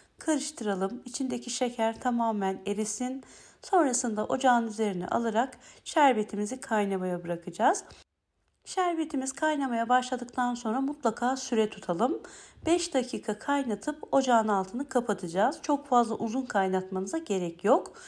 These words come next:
Beş dakika kaynadıktan sonra ocağın altını kapatıyorum ve şerbetimi soğumaya bırakıyorum. Ben de kekimi hazırlamaya geçiyorum. Üç adet yumurtayı uygun bir çırpma kabına alalım.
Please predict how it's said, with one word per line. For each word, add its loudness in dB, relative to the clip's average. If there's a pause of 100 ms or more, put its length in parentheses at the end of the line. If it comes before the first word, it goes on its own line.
(880)
Beş -6
dakika -4
kaynadıktan 0
sonra 0
ocağın 4
altını 0
kapatıyorum 0
ve 2
şerbetimi 2
soğumaya 2
bırakıyorum. 0 (600)
Ben 6
de 0
kekimi -2
hazırlamaya 0
geçiyorum. -2 (560)
Üç 2
adet 2
yumurtayı 4
uygun 4
bir 2
çırpma -4
kabına 0
alalım. 2